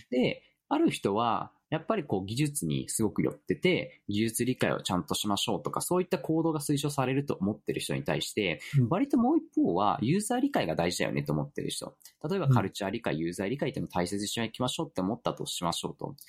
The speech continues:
Speaker 1: で、二つやっぱこう、こ-、推奨するべき行動が一つのバリューからあるじゃないですか。今の話だと。
Speaker 2: うん。
Speaker 1: で、それって僕は、あの、その価値観って多様であっていいよねっていうふうに思ってるんですよね。
Speaker 2: うん。
Speaker 1: なんで、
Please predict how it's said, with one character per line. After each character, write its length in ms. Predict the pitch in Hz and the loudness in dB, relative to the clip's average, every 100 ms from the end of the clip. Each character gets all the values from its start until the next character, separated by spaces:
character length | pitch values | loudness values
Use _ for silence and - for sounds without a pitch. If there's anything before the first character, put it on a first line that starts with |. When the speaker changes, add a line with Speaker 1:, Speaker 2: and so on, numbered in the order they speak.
| - - | -14 -6
Speaker 1:
で、 80 | 139 | -4
二 200 | - 330 | -2 -2
つ 120 | 370 | 0
や 60 | |
っ 80 | 381 | -2
ぱ 140 | - - | -2 -2
こ 300 | - 80 - | -2 -4 -6
う、 40 | - | -10
こ-、 160 | - | -8
推 220 | - 147 143 | -2 0 2
奨 160 | 147 | 0
す 100 | 143 | 0
る 60 | 143 | 0
べ 80 | 147 | 0
き 80 | |
行 180 | - 92 | 0 -2
動 80 | 87 | 0
が 80 | 87 | -2
一 180 | - - | -4 -4
つ 100 | 107 | -4
の 100 | 82 | -2
バ 120 | 80 | 0
リ 80 | 78 | 0
ュ 20 | |
ー 20 | |
か 80 | 78 | -2
ら 160 | - | 0
あ 60 | 87 | 0
る 100 | 85 | -2
じ 100 | - | -8
ゃ 20 | |
な 80 | 58 | -12
い 40 | |
で 80 | - | -12
す 80 | - | -14
か。 120 | - - | -14 -6
今 180 | 98 85 | -2 4
の 80 | 73 | 6
話 320 | 73 73 - | 6 2 -6
だ 80 | - | -8
と。 100 | - | -10
Speaker 2:
う 40 | |
ん。 40 | - - - - - | -10 -14 -14 -8 -4
Speaker 1:
で、 60 | |
そ 140 | - 320 | 0 2
れ 80 | |
っ 20 | 403 | 0
て 440 | - 427 349 101 | 2 4 4 2
僕 240 | 131 143 226 | 0 0 0
は、 320 | 277 180 - | 2 2 2
あ 60 | 104 | 2
の、 180 | 98 - | 0 -4
そ 160 | - 185 | -4 0
の 140 | 202 | 0
価 160 | 190 175 | 0 -2
値 120 | - | 0
観 120 | - | 0
っ 20 | 160 | 0
て 80 | |
多 140 | - 110 | 2 0
様 120 | 123 | 2
で 60 | 147 | 0
あ 40 | |
っ 100 | 151 | 0
て 80 | 107 | 0
い 80 | 104 | 2
い 20 | |
よ 80 | 78 | 2
ね 120 | 73 | -2
っ 60 | |
て 100 | - | -2
い 20 | - | 0
う 40 | |
ふ 40 | |
う 20 | 85 | 2
に 80 | |
思 200 | 76 85 | 2 2
っ 60 | 104 | 2
て 120 | - | 0
る 60 | - | -2
ん 20 | |
で 20 | |
す 140 | 147 - | -4 -2
よ 40 | |
ね。 160 | 156 147 _ - | -2 -4 _ 2
Speaker 2:
う 80 | 147 | 4
ん。 120 | 123 113 | 4 2
Speaker 1:
な 100 | 220 | 2
ん 140 | 175 | 4
で、 320 | 214 247 113 | 4 4 2